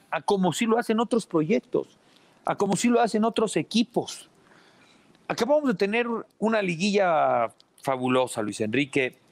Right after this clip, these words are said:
No me dejarás mentir, estuviste con nosotros en gran parte de los estadios.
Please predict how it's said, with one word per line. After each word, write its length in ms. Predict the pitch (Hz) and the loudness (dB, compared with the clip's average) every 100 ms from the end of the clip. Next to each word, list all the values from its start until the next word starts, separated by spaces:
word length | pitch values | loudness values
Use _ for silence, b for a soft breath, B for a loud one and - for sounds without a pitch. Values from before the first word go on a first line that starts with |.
| B B B B B | B B B B B
No 100 | - | -2
me 80 | 165 | -2
dejarás 240 | 147 143 156 | -2 -4 -4
mentir, 300 | 135 156 165 | -4 0 0
estuviste 540 | - 139 - 123 107 | 0 -2 2 2 0
con 140 | 110 120 | -2 -4
nosotros 380 | 120 143 143 120 | -2 -2 -2 -2
en 80 | |
gran 180 | 113 135 | -2 -2
parte 280 | - 139 - | -2 -4 -2
de 40 | |
los 140 | 113 - | -6 -8
estadios. 580 | - 151 151 147 143 | -4 0 2 0 -2